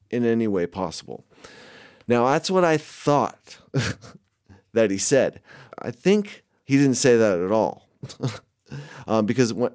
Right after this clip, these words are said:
you know, spoiler alert again, you know, I go to the party and I never found Jeff.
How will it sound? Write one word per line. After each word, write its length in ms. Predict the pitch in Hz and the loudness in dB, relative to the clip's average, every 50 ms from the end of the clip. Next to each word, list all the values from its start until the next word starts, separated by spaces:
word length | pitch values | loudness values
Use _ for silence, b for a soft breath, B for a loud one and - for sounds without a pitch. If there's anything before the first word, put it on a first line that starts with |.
| _ _ | _ _
you 160 | - 117 117 101 | -4 -2 0 0
know, 160 | 87 87 92 | 0 -2 -4
spoiler 880 | - - - - 117 117 120 120 113 113 113 110 107 101 101 101 101 101 - - - | -6 -10 0 2 4 4 4 4 2 2 2 2 2 2 0 -2 -4 -6 -10 -8 -6
alert 400 | 107 104 101 98 95 98 - - - | -4 -2 -2 -2 -4 -6 -8 -12 -14
again, 560 | 87 82 110 120 120 101 82 71 85 107 104 104 b b b b b | -10 -4 0 0 0 0 0 -2 -6 -8 -10 -10 b b b b b
you 100 | - 107 | -6 -4
know, 80 | 98 95 95 | -4 -2 -4
I 40 | 98 | -4
go 180 | 92 - 123 | -2 0 0
to 40 | 117 | 0
the 100 | 98 92 | 0 -4
party 360 | - - 139 139 110 90 85 | -4 -2 -2 -2 -2 -2 -2
and 140 | 87 87 92 | -2 -2 -2
I 80 | 92 92 | -2 0
never 400 | 101 107 107 98 101 95 85 82 | 0 0 0 0 0 -2 -2 -4
found 540 | - - - _ - 120 101 95 95 92 | -8 -18 -20 _ -6 -4 -2 -2 -2 -4
Jeff. 440 | 87 104 107 95 - - - - - | -2 -2 -2 -2 -4 -8 -14 -20 -20